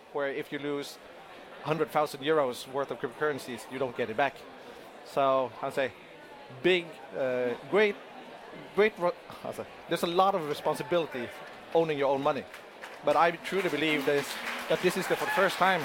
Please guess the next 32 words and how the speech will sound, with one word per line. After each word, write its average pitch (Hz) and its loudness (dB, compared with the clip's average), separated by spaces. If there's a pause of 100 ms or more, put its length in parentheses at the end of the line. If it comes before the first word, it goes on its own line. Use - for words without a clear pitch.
(100)
you 143 4
actually 156 0
own 202 4
your 156 4
own 135 2
money. 127 0 (1800)
Because 156 4
if 180 0
you 175 2
go 165 6
to 160 0
the 147 0
bank, 165 4 (840)
you 151 2
might 175 4 (120)
be 160 4
able 156 4
to 165 -4
get 147 2
it 139 0
back, 160 4 (340)
but 143 6 (560)
it - -6
takes 156 -2
some 139 -4
time 143 -2
before 127 -4
you 127 -4
can 135 -2
actually 131 -4
withdraw 135 0
them. 123 -2